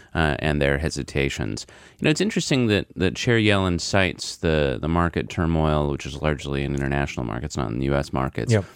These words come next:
Speaker 1: and then expressly noted, uh, the, uh, the, the for-, the, the currency, uh, elements. That's relatively rare. We haven't seen comments i-, exactly like that in about twenty years since
Speaker 2: Mm-hmm.
Speaker 1: Alan Greenspan.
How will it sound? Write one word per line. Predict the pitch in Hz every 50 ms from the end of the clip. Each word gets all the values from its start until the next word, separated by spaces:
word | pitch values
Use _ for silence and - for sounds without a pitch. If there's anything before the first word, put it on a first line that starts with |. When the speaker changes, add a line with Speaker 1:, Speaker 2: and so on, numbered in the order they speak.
| - - -
Speaker 1:
and | - - 110
then | 107 104 101
expressly | 78 - - - - - - 123 127 131 - - - 92 82 76 76 73 - _ _ _
noted, | - 87 92 92 92 90 82 85 82 76 73 - -
uh, | - 82 80 76 69 67 64 53 50 -
the, | - 76 80 71 65 60 55 50 - - _ -
uh, | - 78 73 71 62 - - 50 50 50 - -
the, | 50 50 50 - 69 80 76 - -
the | 78 82
for-, | - - - 95 98 90 67
the, | 78 90 78 - -
the | 78 85 78 73 67 64 50 - - _
currency, | - - 127 123 113 104 - 101 95 90 82 - - - - - - - - - - -
uh, | 87 87 80 71 62 -
elements. | - - 92 90 90 92 92 90 - - - - - - - - _ -
That's | 127 147 - - 117 -
relatively | - 92 107 120 131 131 113 110 92 98 95 90 82
rare. | 73 78 82 82 80 73 - - - - - -
We | 104
haven't | 110 120 117 113 82
seen | - - 110 104 98 95 92 90 87 82 78 - -
comments | - - 117 107 104 101 95 85 76 - - - -
i-, | - - - - 73 55 76 80 76 - - _ _ _ _ _ _ _ _ -
exactly | 78 85 82 87 90 98 101 104 104 - - 90
like | 78 78 76 76 73 -
that | 76 73 71 -
in | 60 78
about | 80 80 92 80 -
twenty | - - - 107 101 95
years | 85 80 78 80 80 76 69 58 60 -
since | - - 110 98 101 107
Speaker 2:
Mm-hmm. | -
Speaker 1:
Alan | 78 82 82 78 76 -
Greenspan. | 76 73 73 78 78 - - - - 55 53 55